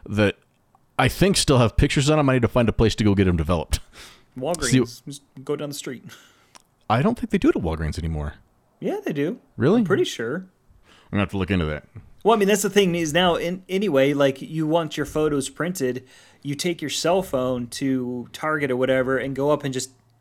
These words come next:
Speaker 2: email 'em or put in the, you know, the, the micro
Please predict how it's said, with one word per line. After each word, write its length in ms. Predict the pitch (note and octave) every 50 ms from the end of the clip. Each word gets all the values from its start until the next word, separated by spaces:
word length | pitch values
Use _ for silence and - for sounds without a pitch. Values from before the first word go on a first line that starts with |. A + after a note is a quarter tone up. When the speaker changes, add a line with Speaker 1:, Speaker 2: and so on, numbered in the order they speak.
| _ _ - E3+ F3+
Speaker 2:
email 340 | F3+ E3 D3 C#3 C3+ C3+ C3
'em 160 | C3 C3+ C#3 -
or 140 | C3+ C3+
put 200 | A#2+ - - D3+ C#3+
in 480 | D3 C#3+ C#3 C#3 C3+ C3 C3 G2+ A2 B2
the, 480 | B2+ B2+ B2 A#2+ A#2 A#2 A#2 A#2+ - - _ _ _ _ _
you 120 | - C3
know, 200 | A#2+ A#2 A2+ A2
the, 460 | A2 G#2+ A2+ A2 A2 A2 A2+ A2 A2+ A2 - - - -
the 60 | - B2
micro 380 | C3 D3 F3+ F#3+ F3+ C#3+ B2+